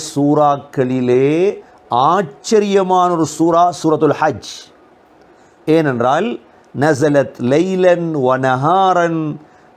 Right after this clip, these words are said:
வ ஸஃபரன் வ ஹதரன், மக்கியன் வ மதனியன், சில்மியன் வ ஹர்பியன்,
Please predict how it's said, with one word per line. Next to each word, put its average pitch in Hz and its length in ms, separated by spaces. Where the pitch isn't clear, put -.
வ 123 200
ஸஃபரன் 180 720
வ 131 200
ஹதரன், 170 760
மக்கியன் 170 960
வ 139 200
மதனியன், 165 1000
சில்மியன் 175 880
வ 131 160
ஹர்பியன், 175 880